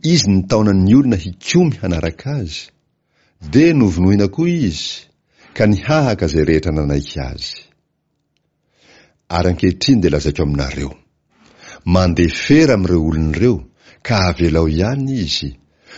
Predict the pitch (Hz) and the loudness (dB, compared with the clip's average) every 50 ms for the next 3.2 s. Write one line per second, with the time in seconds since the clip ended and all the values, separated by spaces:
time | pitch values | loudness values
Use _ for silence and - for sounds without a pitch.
0 | - - - - - 156 160 - - 107 104 104 95 95 90 80 78 - 90 87 | -20 -18 -6 0 0 0 0 0 -2 -2 0 0 0 0 0 -2 0 0 0 0
1 | 85 85 87 90 95 107 139 175 185 165 139 107 87 80 82 78 - - - 151 | 2 2 2 2 4 4 4 4 4 2 2 0 2 0 -2 -2 -2 -2 0 2
2 | 151 139 117 95 87 87 - - 90 82 82 - - 78 76 69 - - 113 135 | 2 2 2 0 0 -2 -4 -4 -4 -4 -4 -2 -4 -4 -4 -2 -2 -2 -2 0
3 | 147 160 165 165 | 0 -2 -4 -6